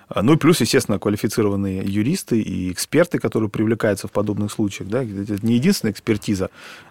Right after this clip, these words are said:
для текстов, которые существуют, да, существует много других критериев, когда тексты признаются или не признаются там такими или иными. Да, конечно, это вопрос, э, квалификации, привлечения экспертов, понимания, да, для чего используется тот или иной текст,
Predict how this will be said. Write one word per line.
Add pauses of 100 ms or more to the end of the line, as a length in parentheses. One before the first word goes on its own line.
(280)
для
текстов,
которые
существуют,
да,
существует
много
других
критериев, (380)
когда
тексты
признаются
или
не
признаются
там (160)
такими
или
иными. (460)
Да,
конечно,
это
вопрос,
э,
квалификации,
привлечения
экспертов,
понимания,
да, (340)
для
чего
используется
тот
или
иной
текст,